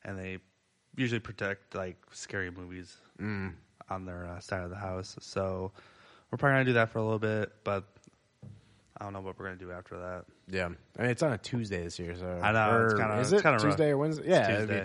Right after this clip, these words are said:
Speaker 2: Tuesday,
Speaker 1: yeah.
Speaker 2: yeah, so.
Speaker 1: Um, what do you, we got going on?
Speaker 2: Not a goddamn thing. I'm
Speaker 1: No?
Speaker 2: definitely gonna watch Halloween on
Speaker 1: Hell
Speaker 2: Halloween,
Speaker 1: yeah.
Speaker 2: 'cause I got it on V H S finally. I'm like, "I'm gonna pop that
Speaker 1: Good
Speaker 2: thing
Speaker 1: shit,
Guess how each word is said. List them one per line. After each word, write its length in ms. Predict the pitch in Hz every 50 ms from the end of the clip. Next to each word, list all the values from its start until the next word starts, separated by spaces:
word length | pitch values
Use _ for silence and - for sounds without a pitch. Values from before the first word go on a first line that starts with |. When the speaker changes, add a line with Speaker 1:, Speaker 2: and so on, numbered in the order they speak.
| 107
Speaker 2:
Tuesday, 340 | 104 95 101 101 101 - 110
Speaker 1:
yeah. 120 | 101 101 92
Speaker 2:
yeah, 40 | 90
so. 340 | 90 - 110 104 104 98 95 - - -
Speaker 1:
Um, 340 | - 98 101 101 101 101 107
what 60 | 127
do 60 | 143
you, 140 | 147 135 131 - -
we 120 | - 139
got 160 | 160 156 117
going 240 | 107 101 98 98 95
on? 200 | 92 90 87 90 -
Speaker 2:
Not 180 | - 107 110 107
a 60 | 110
goddamn 680 | 107 117 120 120 123 120 117 110 113 107 104 101 98 95
thing. 260 | - 104 101 98 85
I'm 100 | 73 120 120
Speaker 1:
No? 100 | 117 127
Speaker 2:
definitely 300 | 147 156 - 160 165 160
gonna 100 | 160 156
watch 160 | 156 151 -
Halloween 560 | 151 147 156 156 127 98 92 92 92 107 110 - - _ _ _ _ _ _ _ - -
on 160 | 98 104 95
Speaker 1:
Hell 160 | 87 95 101
Speaker 2:
Halloween, 240 | 101 87 85 82 90
Speaker 1:
yeah. 60 | 98 104
Speaker 2:
'cause 120 | 98 -
I 40 | 98
got 120 | 95 92
it 60 | 95 95
on 100 | 92 92
V 120 | 95 95
H 180 | 95 92 - -
S 160 | 90 87 -
finally. 360 | - 90 87 85 87 98 107 101 - _
I'm 80 | 92 87
like, 120 | - 107 -
"I'm 80 | - 80
gonna 100 | 80 80
pop 220 | - 95 90 -
that 120 | - 95 87
Speaker 1:
Good 100 | 110 104
Speaker 2:
thing 160 | 98 95 95
Speaker 1:
shit, 60 | 95